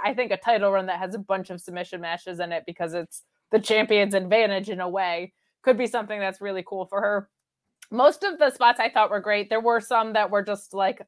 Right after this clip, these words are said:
a little bit more, "Look at the submission that's applied," uh, rather than, "I'm trying to win the match with this move."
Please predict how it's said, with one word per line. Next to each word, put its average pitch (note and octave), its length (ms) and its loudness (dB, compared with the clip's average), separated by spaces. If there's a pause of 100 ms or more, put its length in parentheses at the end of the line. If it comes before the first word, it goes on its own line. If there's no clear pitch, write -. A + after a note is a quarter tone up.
(120)
a A#3 80 0
little A#3 400 2
bit G#3+ 280 -4 (280)
more, G#3 640 -2 (380)
"Look G4+ 220 4
at A4+ 100 4
the B3+ 80 0
submission C#4 480 -2
that's A#3+ 220 2
applied," G#3+ 640 2 (220)
uh, G3 300 0
rather G#3 380 2
than, G3+ 260 0
"I'm B3 80 -4
trying F4+ 240 2
to C4 60 0
win C#4 180 2
the B3 60 -4
match A#3 320 0
with B3 140 -6
this G#3 180 -6
move." C4 380 -4